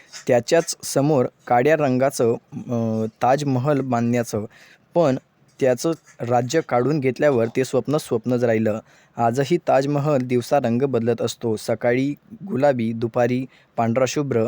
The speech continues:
आणि रात्री चंद्रप्रकाशात सोनेरी. हे फक्त वस्तू नाही, ही एक भावना आहे, एक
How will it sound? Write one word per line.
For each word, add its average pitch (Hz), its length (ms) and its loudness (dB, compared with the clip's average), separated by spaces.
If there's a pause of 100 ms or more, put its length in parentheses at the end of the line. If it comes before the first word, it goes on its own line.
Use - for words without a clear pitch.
आणि 135 260 2
रात्री 120 500 0 (340)
चंद्रप्रकाशात 131 840 0
सोनेरी. 117 640 0 (360)
हे 156 80 2 (100)
फक्त - 260 -2
वस्तू 131 600 0
नाही, 135 380 0 (420)
ही 165 240 0
एक 120 280 0 (520)
भावना 123 400 2
आहे, 117 300 0 (460)
एक 156 160 2